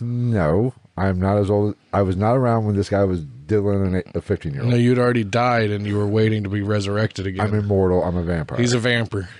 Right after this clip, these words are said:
Speaker 1: Oh, anyway, continue.
Speaker 2: <laughs> All right.
Speaker 1: He was, he married a, he got, he knocked
Speaker 2: He,
Speaker 1: up a
Speaker 2: he
Speaker 1: fifteen-year-old.
Speaker 2: yeah, and married her a year later, less than, with, like, four months later, actually.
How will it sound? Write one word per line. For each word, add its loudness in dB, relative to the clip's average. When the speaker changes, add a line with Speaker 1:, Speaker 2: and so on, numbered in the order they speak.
Speaker 1:
Oh, -4
anyway, 0
continue. -2
Speaker 2:
<laughs> -20
All -6
right. 0
Speaker 1:
He 4
was, 0
he 0
married 4
a, -2
he 0
got, 2
he -2
knocked 2
Speaker 2:
He, 2
Speaker 1:
up 0
a -2
Speaker 2:
he -2
Speaker 1:
fifteen-year-old. -4
Speaker 2:
yeah, 0
and 0
married 2
her -2
a -2
year 2
later, -2
less -2
than, -2
with, 2
like, -2
four 0
months 0
later, -4
actually. -4